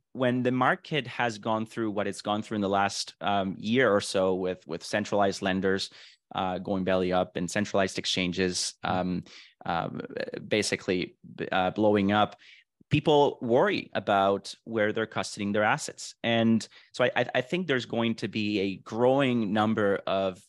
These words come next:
Speaker 1: individuals and institutions, honestly, that, that, uh, want to remain self-custody. And so
Speaker 2: Mm-hmm.
Speaker 1: that is a huge and growing segment of the market that advisors haven't had a way to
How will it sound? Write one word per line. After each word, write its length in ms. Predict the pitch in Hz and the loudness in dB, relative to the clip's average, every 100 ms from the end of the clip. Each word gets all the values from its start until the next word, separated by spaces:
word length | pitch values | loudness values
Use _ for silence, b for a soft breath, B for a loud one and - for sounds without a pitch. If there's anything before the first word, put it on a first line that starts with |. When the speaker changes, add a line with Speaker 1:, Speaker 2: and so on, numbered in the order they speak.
| _ | _
Speaker 1:
individuals 800 | 104 98 92 101 - 95 90 - | -6 -4 0 0 2 0 0 -4
and 240 | - 98 - | -2 -2 -2
institutions, 800 | 143 180 - 156 202 - - - | -4 -4 -2 0 2 0 -2 -8
honestly, 400 | - 98 92 90 | -6 -4 -4 -4
that, 240 | 87 90 - | 0 0 -2
that, 240 | 104 95 - - | -2 -2 -4 -4
uh, 140 | 104 104 | -2 2
want 220 | 104 101 | 0 0
to 100 | 110 | -2
remain 260 | 98 92 87 | -2 -2 -2
self-custody. 640 | - - - - - - B B B | -4 -6 -8 -8 -8 -12 B B B
And 100 | 127 | 2
so 60 | |
Speaker 2:
Mm-hmm. 60 | 135 | 4
Speaker 1:
that 160 | 156 | 4
is 120 | 165 131 | 4 2
a 120 | 117 | 0
huge 680 | - - 226 247 - - - | -2 -2 0 2 0 -4 -6
and 160 | 127 117 | -2 2
growing 340 | 143 180 165 | 4 4 2
segment 440 | - 139 - 117 | 2 -2 0 0
of 120 | 107 - | 0 -2
the 60 | |
market 480 | 92 90 113 185 - _ b b 156 | -2 -2 0 -2 -6 _ b b -2
that 340 | 110 107 107 - | 0 2 0 -4
advisors 800 | 117 104 110 110 123 110 - - _ _ - | -6 0 2 2 2 0 -2 -12 _ _ -2
haven't 260 | 123 123 | -2 0
had 260 | 110 113 110 | -2 0 0
a 60 | 104 | 0
way 240 | 101 98 - | -2 -4 -8
to 480 | - 104 98 98 | -8 -4 -2 -4